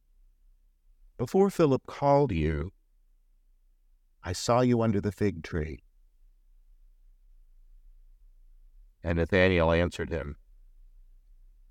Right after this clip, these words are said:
"Rabbi, you are the Son of God. You are the King of Israel." Jesus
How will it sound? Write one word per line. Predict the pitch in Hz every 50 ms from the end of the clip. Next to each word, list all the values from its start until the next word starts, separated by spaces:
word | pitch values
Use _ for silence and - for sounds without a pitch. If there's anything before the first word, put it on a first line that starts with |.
| - - - - - - - -
"Rabbi, | 80 82 87 92 92 92 90 85 76 69 65 58 - - - _ _ _ _ _ _ _ _ _ _ _ _ _ _ _ _ _ _ _ _ _ _ _
you | - 104 110 113
are | 113 113 110 98
the | 87 82
Son | - - - 120 113 120 135
of | 131 110 90
God. | 98 98 104 107 98 80 76 73 73 - 104
You | 120 123 117
are | 117 95
the | 87 90
King | - - - - 139 139 135 123 92
of | 82 80
Israel." | 98 113 131 117 92 98 87 78 76 76 78 80 76 71 - - _ _ _ _ _ _ _ _ _ _ _ _ _ _ _ - - - - _ _ _ _ _ - - - - _ - - - _ _ _ _ - - _ _ _ _ _ - - _ - - _ - _ _ _ _ _ _ - - _ _ - - - _ _ - - _ _ _ _ - - _ _ - - - -
Jesus | - 101 101 101 - 95 87 - - - - -